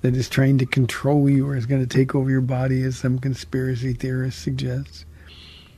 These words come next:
I just think it's a matter of, what do you think God is leading you to do? He's given us the freedom of choice. We need to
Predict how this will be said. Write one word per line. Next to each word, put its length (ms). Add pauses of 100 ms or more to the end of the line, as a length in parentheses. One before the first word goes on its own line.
(220)
I 120
just 200
think 220
it's 160
a 60
matter 420
of, 240 (480)
what 140
do 80
you 160
think 340
God 240
is 220
leading 340
you 220
to 160
do? 360 (840)
He's 140
given 280
us 140
the 80
freedom 420
of 160
choice. 380
We 120
need 220
to 80